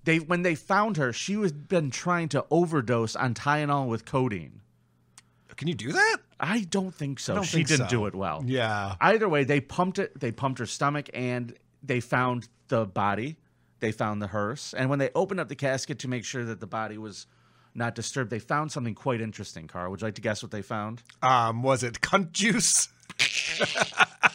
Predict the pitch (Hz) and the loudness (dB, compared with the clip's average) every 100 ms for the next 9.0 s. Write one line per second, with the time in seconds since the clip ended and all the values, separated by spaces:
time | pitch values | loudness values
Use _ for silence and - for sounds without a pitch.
0 | - - - - 196 - _ - - - | 0 -4 -2 -4 -6 -6 _ -10 -10 -16
1 | - - - 185 185 - 139 139 156 156 | -14 -14 -14 -18 -16 -14 -12 -2 4 6
2 | 151 151 156 165 180 196 214 254 269 214 | 8 8 8 8 10 8 8 8 6 8
3 | 196 151 147 151 170 240 - 226 254 262 | 8 8 10 10 12 12 12 10 10 10
4 | - - 262 233 233 - - - 202 - | 8 8 8 6 4 6 2 4 -2 -4
5 | - 196 185 175 165 147 139 131 135 131 | -6 0 6 6 8 8 8 4 2 2
6 | 131 131 120 202 196 247 226 233 214 208 | 2 0 -2 -2 4 4 4 6 10 10
7 | 202 165 160 - - 180 208 202 160 139 | 8 6 4 4 6 8 8 8 6 4
8 | 156 165 - 165 139 123 110 113 90 78 | 4 2 2 2 4 2 4 4 2 -4